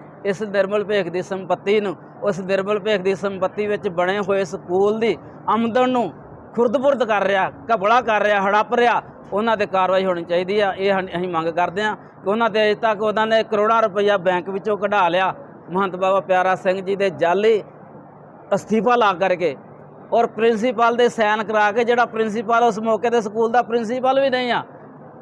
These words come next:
ਉਸ ਪ੍ਰਿੰਸੀਪਲ ਦੇ ਸਿਗਨੇਚਰਾਂ ਦੇ ਅਧੀਨ ਔਰ ਹਾਕਮ ਸਿੰਘ ਦੇ ਸਿਗਨੇਚਰਾਂ ਦੇ ਅਧੀਨ ਕਰੋੜਾਂ ਰੁਪਈਆ ਬੈਂਕ 'ਚੋਂ ਨਿਕਲ ਜਾਂਦਾ, ਪਰ ਉੱਤੇ ਕੋਈ ਜਾਂਚ ਨਹੀਂ ਹੋ ਰਹੀ। ਇਹ ਜਾਂਚ ਕੌਣ ਕਰੇਗਾ? ਇਹ,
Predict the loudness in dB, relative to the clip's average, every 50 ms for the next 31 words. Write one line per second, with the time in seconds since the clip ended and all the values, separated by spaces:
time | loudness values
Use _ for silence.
0 | 0 2 2 4 2 0 -4 0 0 0 2 2 0 -2 0 2 2 4 4 4
1 | 2 2 2 2 2 2 -2 -10 -18 -16 -6 -4 -2 -2 0 0 0 -2 0 -2
2 | 0 0 0 2 2 0 0 0 0 2 2 0 0 0 -2 -2 -4 -6 -8 -16
3 | -20 -14 -4 0 2 2 2 4 4 2 2 2 -2 -4 -6 -4 -4 -4 -4 0
4 | 0 0 0 0 -4 -4 -2 -2 -2 -2 -2 -2 -2 -2 0 0 0 0 2 0
5 | 0 0 -2 -4 -2 0 2 2 4 2 2 2 0 0 0 0 0 0 0 -4
6 | -4 -4 -6 -6 -2 -2 0 -2 0 0 0 0 0 -2 -2 -2 -4 -12 -20 -20
7 | -12 -4 0 0 0 2 2 2 2 4 2 2 4 4 2 2 4 2 2 2
8 | 2 2 2 2 2 0 0 -2 -6 -14 -18 -20 -20 -20 -20 -20 -20 -20 -20 -20
9 | -20 -20 -20 -20 -20 -20 -20 -20 -20 -18 -6 0 0 2 2 2 2 2 2 0
10 | 0 0 2 2 2 2 2 2 2 2 2 2 4 2 2 0 -2